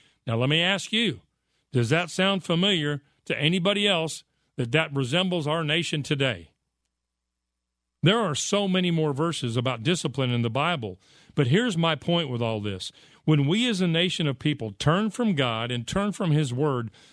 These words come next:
so many things to begin, to begin to go wrong in our country.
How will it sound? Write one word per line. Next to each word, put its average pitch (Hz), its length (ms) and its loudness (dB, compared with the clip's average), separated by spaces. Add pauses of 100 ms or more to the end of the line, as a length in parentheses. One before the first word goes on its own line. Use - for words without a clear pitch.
(160)
so 233 400 2
many 208 260 2
things 165 360 0
to - 80 -6
begin, 135 500 0
to 127 240 -6
begin 156 380 2
to 147 80 0
go 143 140 0
wrong 147 540 0
in 147 180 0
our 151 120 0
country. 156 480 -4